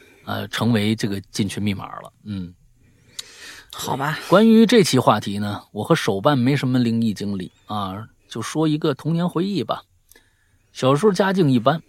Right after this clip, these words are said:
Speaker 1: 啊，我也不是那种缠着大人要玩具的小孩儿，但是我的玩具呢，着实不少。你看看，哎，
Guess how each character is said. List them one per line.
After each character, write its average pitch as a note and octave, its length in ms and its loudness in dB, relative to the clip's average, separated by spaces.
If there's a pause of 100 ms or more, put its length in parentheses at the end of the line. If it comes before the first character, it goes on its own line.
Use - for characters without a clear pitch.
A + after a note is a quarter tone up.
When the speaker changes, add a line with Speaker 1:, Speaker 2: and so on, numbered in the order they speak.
(120)
Speaker 1:
啊， G2+ 220 -8
我 G#2 140 -4
也 C#3 60 -2
不 A2+ 160 -8
是 C#3 60 -2
那 D3 120 0
种 G2+ 200 -8
缠 G#2+ 280 -6
着 A#2 180 0 (200)
大 - 120 0
人 A2+ 360 -4
要 A#2 120 -2
玩 G#2+ 220 -4
具 B2+ 100 -2
的 G2 80 -4
小 - 140 -12
孩 - 180 -12
儿， G#2 220 -10 (160)
但 D3+ 140 0
是 D3 100 -2
我 G#2+ 200 -2
的 G2+ 80 -6
玩 G2+ 300 0
具 E3+ 160 -2
呢， G2 120 -4
着 A#2+ 200 -6
实 D#3+ 220 -2
不 D3 120 -10
少。 - 360 -12
你 G2+ 160 -10
看 G#2 180 -4
看， G#2 160 -6 (960)
哎， G2+ 400 -8